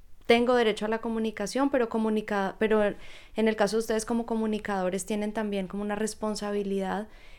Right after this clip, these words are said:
en la expansión de ese derecho, en la promoción del derecho. Eh, en esa reflexión alrededor del derecho a la comunicación, ¿están con otros colectivos en Brasil o en otros lugares de América Latina? O bueno, ¿cómo han avanzado también en,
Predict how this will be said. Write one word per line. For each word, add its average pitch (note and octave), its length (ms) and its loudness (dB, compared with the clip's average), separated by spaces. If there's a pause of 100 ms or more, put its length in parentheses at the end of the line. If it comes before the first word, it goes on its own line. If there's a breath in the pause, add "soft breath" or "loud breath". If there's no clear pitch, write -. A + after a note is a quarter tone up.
en G3+ 220 2
la G3 280 2
expansión G3 720 0
de G3+ 60 -2
ese G3+ 140 -4
derecho, G3+ 400 0
en G3+ 40 -2
la G3 120 0
promoción F#3+ 540 -2
del G3 140 -4
derecho. G3 560 -2 (140 loud breath)
Eh, A3 300 2 (160)
en B3 220 10
esa A#3+ 200 6
reflexión C4 600 4
alrededor A3+ 440 4
del G#3+ 160 0
derecho G#3+ 320 -2
a - 20 -2
la G#3+ 140 -4
comunicación, G#3+ 800 -2
¿están G#3+ 320 -4
con G#3+ 200 0
otros G#3 260 -2
colectivos G3+ 640 -2
en G#3 120 -4
Brasil A3+ 640 2
o G#3 160 2
en G3 120 0
otros F#3+ 280 -2
lugares G3 460 -2
de G#3 280 -2
América G3 420 -2
Latina? G#3+ 640 0
O G3 40 0
bueno, F#3 240 -2
¿cómo G3 200 0
han G3+ 100 0
avanzado G#3 460 2
también G#3 320 0
en, G3 240 -2